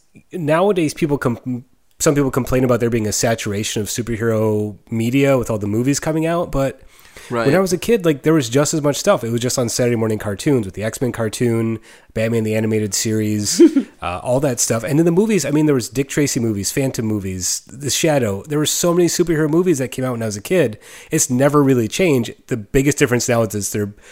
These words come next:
Speaker 1: they're actually big budget, enjoyable films.
Speaker 3: Oh, are you
Speaker 1: Um,
Speaker 3: telling me you don't enjoy The Shadow or The Phantom?
Speaker 1: <laughs> I, you know, it's been a while. I still have fond memories of The Rocketeer. That's one I think might hold
Speaker 3: The
Speaker 1: up, but I
Speaker 3: Rocketeer,
Speaker 1: can't
Speaker 3: The
Speaker 1: speak to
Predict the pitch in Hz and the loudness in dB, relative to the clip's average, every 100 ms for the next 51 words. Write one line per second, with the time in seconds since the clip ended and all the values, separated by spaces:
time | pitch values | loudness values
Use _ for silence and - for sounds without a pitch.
0 | - 139 135 127 - 123 98 120 107 113 | -8 -2 2 0 0 -2 0 -2 0 0
1 | 113 117 107 120 104 113 104 98 - 160 | 0 -2 -4 -6 -2 0 0 -4 2 4
2 | 110 98 98 - 147 139 - 160 160 110 | 4 0 -6 -6 -4 -2 2 4 4 4
3 | 147 147 156 147 139 143 147 147 135 131 | 2 4 4 4 4 4 4 4 4 4
4 | 135 135 123 131 131 117 123 123 127 117 | 0 -2 0 2 2 2 -2 -2 -2 -4
5 | 120 143 151 - _ _ 135 - - - | -2 -2 -4 -6 _ _ -8 -8 -10 0
6 | 214 - - - - - - - 185 147 | 0 2 -2 -2 -14 -14 -8 2 2 2
7 | 156 175 170 165 151 143 131 151 165 160 | 2 4 4 4 2 0 0 2 4 6
8 | 131 127 127 123 131 123 - 165 160 156 | 6 4 4 2 0 0 0 2 2 2
9 | 143 147 139 131 127 127 120 113 117 113 | 0 2 4 4 4 4 2 0 0 0
10 | 110 107 - 107 92 113 131 147 127 113 | 0 -4 -4 -4 -2 -2 0 2 2 2
11 | 123 104 104 101 107 98 147 143 143 - | 0 -2 -4 -4 -4 -2 2 4 2 2
12 | 160 160 160 151 156 151 147 151 | 0 4 4 4 4 4 4 4